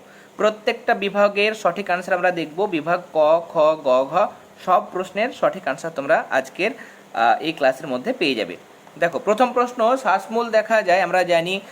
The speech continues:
আহ, যেগুলো ম্যানগ্রোভ অ-, অরণ্য যেমন সুন্দরী গড়ান এগুলোর ক্ষেত্রে, যেহেতু লবণাক্ত কর্দমাক্ত পরি-, আহ, অঞ্চলে জন্মায়, মাটিতে অক্সিজেনের পরিমাণ কম, তার জন্য কিছু মূল সা-,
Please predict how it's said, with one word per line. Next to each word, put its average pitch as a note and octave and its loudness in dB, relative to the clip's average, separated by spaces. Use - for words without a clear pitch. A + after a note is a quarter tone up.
আহ, C#3+ 2
যেগুলো E3+ -2
ম্যানগ্রোভ F3 0
অ-, - -6
অরণ্য E3+ 2
যেমন E3+ 0
সুন্দরী D#3+ -6
গড়ান D3 2
এগুলোর D3 -4
ক্ষেত্রে, D#3+ -4
যেহেতু A3+ 2
লবণাক্ত G3+ 2
কর্দমাক্ত G3 2
পরি-, F3 2
আহ, C#3 6
অঞ্চলে E3+ 0
জন্মায়, E3 2
মাটিতে D#3+ 0
অক্সিজেনের D#3 0
পরিমাণ D3 -2
কম, E3+ -2
তার D3+ 0
জন্য F3 0
কিছু E3+ -8
মূল G3 -4
সা-, G#3+ -6